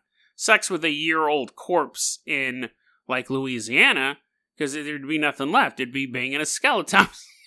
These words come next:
Okay, we're done. We're done. We're done. Anyways, that <laughs> is the story of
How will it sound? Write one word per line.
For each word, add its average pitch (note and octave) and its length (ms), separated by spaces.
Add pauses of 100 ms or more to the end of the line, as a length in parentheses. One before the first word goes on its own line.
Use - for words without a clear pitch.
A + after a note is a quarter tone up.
Okay, G#3+ 440
we're G3+ 200
done. D#3+ 440
We're F#3+ 120
done. E3+ 240 (840)
We're D#3 160
done. - 360 (800)
Anyways, F#3+ 540
that B3+ 260
<laughs> - 200
is D#4+ 220
the F4 140
story F3 840 (340)
of D3 440